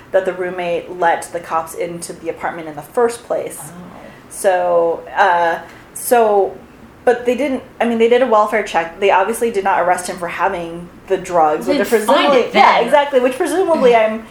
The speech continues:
Speaker 1: like, that's what he was upset about, but
Speaker 2: Yeah.
Speaker 1: now that he's created this bigger issue, then he got charged with
Speaker 2: Right.
Speaker 1: the drug issues. So, just, you know, as an F Y I,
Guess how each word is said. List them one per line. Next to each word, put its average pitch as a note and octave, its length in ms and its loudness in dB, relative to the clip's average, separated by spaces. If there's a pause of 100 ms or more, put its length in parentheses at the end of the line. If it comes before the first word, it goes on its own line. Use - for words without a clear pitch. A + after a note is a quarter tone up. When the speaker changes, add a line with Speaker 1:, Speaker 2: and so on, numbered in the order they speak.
(220)
Speaker 1:
like, G#3+ 160 2
that's G#3+ 240 2
what A3+ 120 2
he A3+ 80 2
was G3+ 140 0
upset F#3 320 2
about, A#3 340 4
but G#3 120 0
Speaker 2:
Yeah. F#3+ 120 0
Speaker 1:
now G3 160 4
that G3+ 140 -4
he's G3 160 -4
created F#3+ 460 -2
this F#3 280 -6 (300)
bigger G3 260 2
issue, C4 580 0 (300)
then D#4 220 4
he D4+ 100 -2
got C#4 300 4
charged D4 340 0
with - 400 2 (160)
Speaker 2:
Right. - 180 -8 (320)
Speaker 1:
the B3+ 120 2
drug B3+ 180 4
issues. G3 320 -2 (240)
So, C4+ 560 4 (220)
just, C#4+ 340 -4 (120)
you A#3 100 -4
know, G3 280 -4 (100)
as A3 180 2
an A#3 100 -2
F A#3+ 160 -2
Y A#3+ 140 4
I, F3 440 2